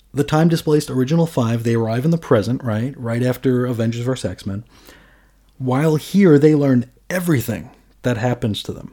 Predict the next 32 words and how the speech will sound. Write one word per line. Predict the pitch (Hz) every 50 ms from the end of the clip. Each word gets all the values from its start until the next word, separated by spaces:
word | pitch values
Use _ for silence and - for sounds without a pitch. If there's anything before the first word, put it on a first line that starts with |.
| - -
everything | - 135 143 151 170 165 170 160
that's | 143 139 123
going | 127 135 131 143 139
to | 127
happen | 117 - 123 117 - 127 113
to | 107
them | 101 110 113 107 -
in | 139 131 120
the | 120 123
interim, | - - 151 143 - - 107 85 - - -
from | - - 110 104
the | 95
time | 98 - - 120 127 139
they | 143 147
were | 147 143 156
yanked | 156 143 135 120 113 120 123 - - - -
to | - - - 120 107
present | 101 - - - 113 104 - 113 113 117
day. | - 127 113 - - 127 - _ _ - - - - - - - - _ _ _ _ _ _ _ _ _ _
Then | - 104 113 113 117 135 160 165
they | 160 156 156
go | 165 170
back | 160 170 170 165
to | 170
the | 151 151
past | - 170 185 151 117 - - - - _
with | - 120 117 135 160 170 160 - - - _
all | - 139 139 139 139 135
that | 123 123 123 120 120 113 -
knowledge. | 131 131 147 180 202 175 120 101 - - - - - - - _ _ _ _ - - - -
And | - 147 143
perhaps | - 135 120 - - 208 226 196 - - - - - -